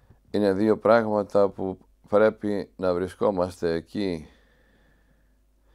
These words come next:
Αν φύγουμε και ξεφύγουμε από εκεί, δυσκολεύεται η ζωή τόσο πολύ που μπορεί ο άνθρωπος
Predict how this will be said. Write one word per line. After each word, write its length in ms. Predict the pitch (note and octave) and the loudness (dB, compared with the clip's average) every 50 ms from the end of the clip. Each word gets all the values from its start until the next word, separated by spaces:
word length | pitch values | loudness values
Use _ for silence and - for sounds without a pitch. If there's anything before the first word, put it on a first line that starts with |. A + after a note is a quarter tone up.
| _ _ _ _ _ _ _ _ _ _ _ _ _ - - - | _ _ _ _ _ _ _ _ _ _ _ _ _ -20 -14 -4
Αν 220 | - - G#2 G#2+ | 0 2 2 2
φύγουμε 560 | F#2+ - - A2 A2+ G2 F#2+ G2 F#2+ F#2+ F#2+ F#2+ | 2 0 0 0 2 2 0 0 0 0 -2 -2
και 140 | F2+ F#2 | -2 -6
ξεφύγουμε 680 | F2+ - - F#2+ F#2 - - G#2+ G2+ F#2 F#2+ F#2 F#2 F2+ | -8 -8 -8 -10 -10 -6 -4 -4 -4 -2 -2 -2 -2 -2
από 140 | E2+ F2 | -2 -2
εκεί, 500 | F2+ F2 - - A2 A2+ A2 A2 G2+ - _ _ _ _ _ _ _ _ _ _ _ _ _ _ _ _ _ _ _ _ _ _ _ _ _ _ _ _ _ _ _ _ _ _ _ _ _ - - _ _ _ | -4 -6 -6 -4 -2 -2 -2 -2 -4 -8 _ _ _ _ _ _ _ _ _ _ _ _ _ _ _ _ _ _ _ _ _ _ _ _ _ _ _ _ _ _ _ _ _ _ _ _ _ -20 -20 _ _ _
δυσκολεύεται 840 | - E2+ - - - - F#2 F#2+ G#2+ A#2+ A#2 A2 A2 G2+ G#2 G#2 G2+ | -12 -12 -12 -6 0 2 2 4 6 6 6 6 4 2 0 -2 -2
η 40 | F#2+ | -2
ζωή 300 | F#2 F#2 G#2 G#2 G#2+ G#2 | -2 0 0 0 0 0
τόσο 400 | - - G#2+ A#2 A2 A2 G#2 G2 | -2 0 -2 -2 0 -2 -6 -4
πολύ 600 | G#2 F#2+ F#2+ G2 G#2 A#2+ C3 D3 D3+ - - - _ _ _ _ _ _ _ _ _ _ _ _ | -2 -2 -2 -2 -2 -4 -4 -4 -6 -6 -10 -16 _ _ _ _ _ _ _ _ _ _ _ _
που 120 | - A2 F#2+ | -18 -16 -12
μπορεί 560 | F2+ F#2 F#2+ G2 G2+ G#2+ G#2+ G#2 G2+ - - _ _ _ _ - | -8 -4 -2 -2 0 0 0 0 -2 -4 -8 _ _ _ _ -8
ο 160 | - F#2+ G2 | -4 -2 0
άνθρωπος 760 | F#2+ G#2 G2 G2 G2 F#2 E2+ F#2+ F#2+ F#2 F#2 - - - | 0 0 -2 -4 -6 -6 -6 -4 -4 -4 -4 -4 -6 -14